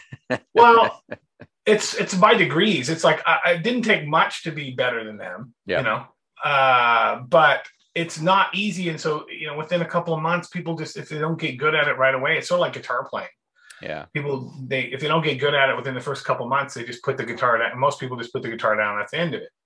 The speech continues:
Speaker 1: And they may
Speaker 2: Yeah.
Speaker 1: play, fuck around with it a little bit, but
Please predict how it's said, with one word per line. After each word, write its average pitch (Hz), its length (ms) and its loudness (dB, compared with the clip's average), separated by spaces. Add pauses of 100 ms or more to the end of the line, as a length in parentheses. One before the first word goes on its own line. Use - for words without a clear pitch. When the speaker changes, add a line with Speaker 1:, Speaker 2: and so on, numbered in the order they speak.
(240)
Speaker 1:
And 127 100 -16
they 123 120 -10
may 120 100 -10
Speaker 2:
Yeah. - 100 -10
Speaker 1:
play, 113 200 -6 (400)
fuck 127 160 0
around 123 240 2
with 110 60 -4
it 101 40 -4
a - 20 -4
little 151 160 0
bit, 120 200 0
but 113 160 -4